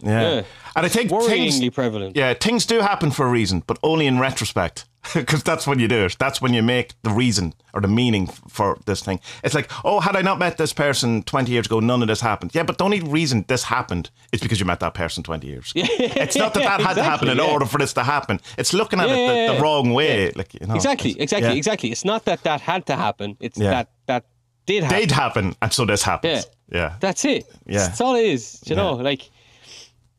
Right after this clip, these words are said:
Speaker 2: yeah, I think, I think if you're thinking that s-, stuff happens to you just because of who you are or what you are or where you are or the situation you're in, I think you really need to have a good <laughs> long chat with yourself. And
Speaker 1: Yeah. Well, it, it is,
Speaker 2: you
Speaker 1: it's
Speaker 2: know,
Speaker 1: definitely the, the magical
Speaker 2: stuff
Speaker 1: thinking thing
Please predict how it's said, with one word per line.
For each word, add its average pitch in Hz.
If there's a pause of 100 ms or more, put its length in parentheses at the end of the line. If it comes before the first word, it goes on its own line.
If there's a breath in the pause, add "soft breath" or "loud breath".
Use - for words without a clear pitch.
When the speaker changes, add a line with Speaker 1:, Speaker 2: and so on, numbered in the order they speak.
(640)
Speaker 2:
yeah, 127
I 139
think, 160
I 143
think 156
if 160
you're 151
thinking 135
that 120
s-, - (120)
stuff -
happens 131
to -
you 110
just -
because 98
of 98 (120)
who 107
you 104
are 101
or 95
what 101
you 98
are 98
or 95
where 101
you 95
are 95
or 92
the 92
situation 98
you're 95
in, 92
I 90
think -
you 92
really 101
need 95
to -
have 92
a 92
good 123
<laughs> 120
long 113
chat 107
with 98
yourself. 92 (560 soft breath)
And 98
Speaker 1:
Yeah. 98 (440 loud breath)
Well, 196
it, 202 (140)
it -
is, 202
Speaker 2:
you 196
Speaker 1:
it's 202
Speaker 2:
know, -
Speaker 1:
definitely 208
the, 151
the 135
magical 139
Speaker 2:
stuff 190
Speaker 1:
thinking 143
thing 113